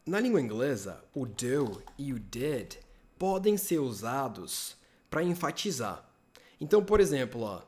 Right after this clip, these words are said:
é, se você quer falar assim, ó, é, "Do you like popcorn? Do you like popcorn?" Você gosta de pipoca? E você quer enfatizar. Você, se você, se você não quiser enfatizar, você pode falar,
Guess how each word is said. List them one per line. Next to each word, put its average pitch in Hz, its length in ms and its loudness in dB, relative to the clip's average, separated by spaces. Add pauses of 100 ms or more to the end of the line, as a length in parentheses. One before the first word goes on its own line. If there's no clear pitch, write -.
(640)
é, 127 380 0
se - 100 -6
você 170 160 -2
quer 190 80 2
falar 196 200 4
assim, 165 280 2
ó, 98 180 -4 (920)
é, 123 960 -4 (1400)
"Do 277 200 -4
you 208 400 2
like 120 480 0 (760)
popcorn? 98 680 -4 (360)
Do 117 60 -12
you 127 100 -4
like 101 220 -6
popcorn?" 101 640 -6
Você - 160 -6
gosta 147 260 0
de 110 60 -4
pipoca? - 600 -6 (460)
E 156 40 -8
você 156 180 0
quer 180 120 0
enfatizar. 143 840 -2 (640)
Você, - 180 -8
se - 60 -8
você, 247 180 -2 (180)
se 170 140 -8
você 196 260 4
não 208 220 4
quiser 127 260 0
enfatizar, 110 800 -4
você - 120 -6
pode 143 240 -2
falar, 120 420 -2